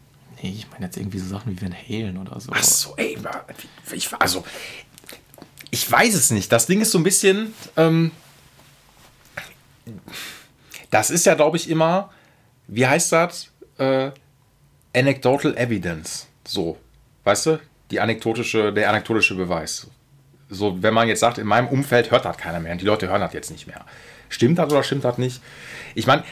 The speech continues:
Speaker 2: so die Leute, die bei uns jetzt zum Beispiel reinkommen, so, ich meine, wir haben ja wirklich die komplette Bank an, an allen Leuten, die hier reinkommen.
Speaker 1: Ja.
Speaker 2: Also muss man wirklich sagen, vom Jazzer, Blues-Typi, ähm, wen haben wir noch?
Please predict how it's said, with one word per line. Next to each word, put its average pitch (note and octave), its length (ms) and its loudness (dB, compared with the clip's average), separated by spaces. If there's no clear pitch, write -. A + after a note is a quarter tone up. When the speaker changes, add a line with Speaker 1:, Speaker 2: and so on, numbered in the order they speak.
Speaker 2:
so C3+ 160 4
die B2+ 100 4
Leute, C#3 260 6
die C#3+ 60 4
bei C3+ 80 6
uns C3+ 180 2
jetzt D3 140 0
zum A#2+ 80 -2
Beispiel A#2 240 2
reinkommen, F#2+ 400 0
so, E2+ 100 -4
ich E2+ 100 -6
meine, G2+ 140 2
wir G#2 100 4
haben A#2 100 4
ja G#2 120 2
wirklich C3 460 0
die A2+ 360 -6
komplette C3+ 400 2
Bank A2 320 2
an, G2 360 -2
an G#2+ 120 0
allen A#2 220 4
Leuten, E2+ 240 0
die D#2+ 60 -12
hier D2+ 120 -10
reinkommen. - 300 -20
Speaker 1:
Ja. A2 180 -6
Speaker 2:
Also A#2 180 4
muss C#3 160 4
man B2 100 4
wirklich A2 220 2
sagen, D2+ 280 -2
vom C3 460 4
Jazzer, B2+ 720 4
Blues-Typi, C3 880 0
ähm, A#2+ 540 2
wen A2 180 2
haben A#2+ 120 4
wir A2+ 60 4
noch? A#2 400 2